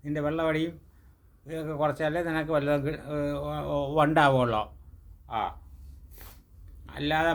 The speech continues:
മുക്കുതോറും മെഡിക്കൽ കോളേജ് തുടങ്ങിയിട്ട് ഇവിടെ ഒരു മൈലും നടക്കാൻ പോണില്ല.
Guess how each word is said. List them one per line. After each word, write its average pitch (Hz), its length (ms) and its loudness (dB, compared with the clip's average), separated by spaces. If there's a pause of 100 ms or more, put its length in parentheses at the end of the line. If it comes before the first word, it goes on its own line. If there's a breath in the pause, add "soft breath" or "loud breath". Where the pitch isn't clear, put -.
മുക്കുതോറും 180 600 4
മെഡിക്കൽ 151 320 2
കോളേജ് 180 280 4
തുടങ്ങിയിട്ട് 170 420 0 (160)
ഇവിടെ 165 280 0
ഒരു 165 180 2
മൈലും 185 420 0
നടക്കാൻ 160 380 4
പോണില്ല. 120 300 2